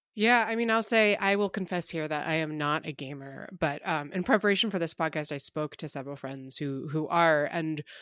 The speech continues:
one of them who's female, um, and has a higher voice said that whenever she plays, you know, Overwatch or Fortnite, she never turns on her mic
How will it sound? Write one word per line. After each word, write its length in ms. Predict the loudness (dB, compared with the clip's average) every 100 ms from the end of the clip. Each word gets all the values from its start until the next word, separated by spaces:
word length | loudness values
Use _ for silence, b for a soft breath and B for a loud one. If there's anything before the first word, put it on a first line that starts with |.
| B
one 220 | 4 6 6
of 100 | 4
them 280 | 2 2
who's 600 | -2 0 0 0 0 -2 -8 2
female, 580 | 6 8 8 6 4 2
um, 120 | 0
and 80 | 0
has 180 | 2 2
a 60 | 0
higher 380 | 0 0 2
voice 400 | 2 6 6 6
said 320 | 2 2 0 -2
that 260 | -4 -2
whenever 360 | -2 0 0 0
she 200 | -2 -2
plays, 640 | -6 -6 -4 -4 -4 -4
you 60 | -6
know, 100 | -4
Overwatch 500 | -2 -2 -2 -4 -4
or 120 | -4
Fortnite, 540 | -2 -2 -2 -6 -6 B B B
she 360 | 0 2 0 -4 -10
never 800 | -6 2 4 4 0 0 -2 -6 -4
turns 300 | 0 2 2
on 240 | 0 -2
her 160 | -6 -8
mic 300 | -2 -2